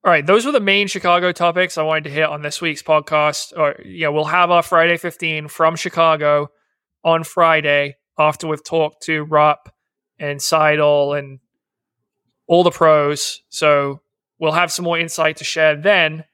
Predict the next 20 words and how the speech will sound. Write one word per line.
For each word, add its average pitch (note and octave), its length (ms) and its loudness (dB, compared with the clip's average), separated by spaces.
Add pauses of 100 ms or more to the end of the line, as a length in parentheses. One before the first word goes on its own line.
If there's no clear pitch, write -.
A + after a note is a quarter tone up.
(1000)
Anything F3 300 -2
else F3+ 220 0
you E3+ 60 -4
guys E3+ 220 2
wanted D#3+ 180 -2
to D3+ 60 -14
touch - 320 -2
on D#3 360 0 (420)
Chicago F3 600 0
or D3 380 0
any A3 140 0
other A#3 140 2
topics F#3 340 -2
in F3 40 -12
the D#3+ 80 -10
running D#3 220 -2
world C#3 200 -8
before C#3+ 220 -18
we C#3+ 100 -12
wrap? C3 360 -12